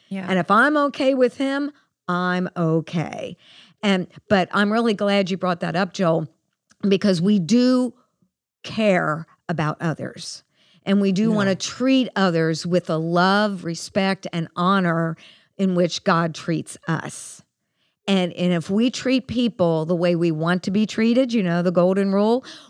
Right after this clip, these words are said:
Speaker 2: when we do that, uh, and we, we act out of a place of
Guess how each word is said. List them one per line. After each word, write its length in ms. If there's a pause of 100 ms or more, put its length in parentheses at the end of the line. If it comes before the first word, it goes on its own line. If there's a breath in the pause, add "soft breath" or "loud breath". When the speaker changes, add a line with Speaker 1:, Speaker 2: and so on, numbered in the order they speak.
Speaker 2:
when 420
we 200
do 600
that, 560 (420 loud breath)
uh, 320
and 200
we, 300
we 540 (680)
act 340 (140)
out 280
of 100
a 80
place 440
of 100